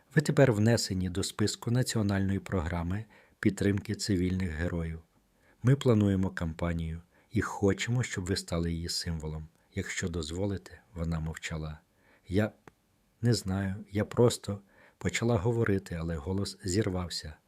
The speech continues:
«Ви просто робили те, що треба», завершив за неї президент. Тоді до кафе зайшов ще хтось. Тимофій у чистій куртці, з коротко підстриженим волоссям, з волонтером за плечима. Побачивши її, він підбіг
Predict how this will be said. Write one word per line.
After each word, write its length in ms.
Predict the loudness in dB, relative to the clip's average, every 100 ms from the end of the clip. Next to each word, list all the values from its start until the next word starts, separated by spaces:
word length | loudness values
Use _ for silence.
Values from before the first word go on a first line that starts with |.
| _ _ _
«Ви 60 | -6
просто 420 | 2 2 2 0
робили 320 | 2 2 2
те, 200 | 0 -2
що 160 | -4 -6
треба», 440 | -4 -2 -2 -8 -14 _ _
завершив 600 | -4 0 0 -2 -6 -8
за 160 | -6 -4
неї 240 | -4 -4
президент. 680 | -6 -8 -6 -8 -10 -14 -18 -20 _ _
Тоді 220 | 4 6
до 140 | 6 4
кафе 340 | 2 2 0
зайшов 360 | 0 -2 -4 -6
ще 200 | -8 -10
хтось. 400 | -10 -14 -14 -16 2
Тимофій 580 | 4 4 2 -6 -8 -12 -10
у 40 |
чистій 380 | -2 -2 -2 -6
куртці, 560 | -2 0 0 -4 -6 -8 -14 -20 -16
з 100 | 0
коротко 440 | 6 6 4 -2
підстриженим 760 | -8 -8 -4 -2 0 0 -2 0
волоссям, 580 | 0 0 -2 -6 -8 -10 -20 _
з 60 | 4
волонтером 580 | 6 6 2 -2 -2
за 100 | -4
плечима. 560 | -4 -6 -6 -6 -6 -8 -16 _ _
Побачивши 680 | 4 8 6 6 -2 -2 0
її, 300 | 2 2 0
він 220 | -2 -2
підбіг 560 | -2 -4 -4 -6 -6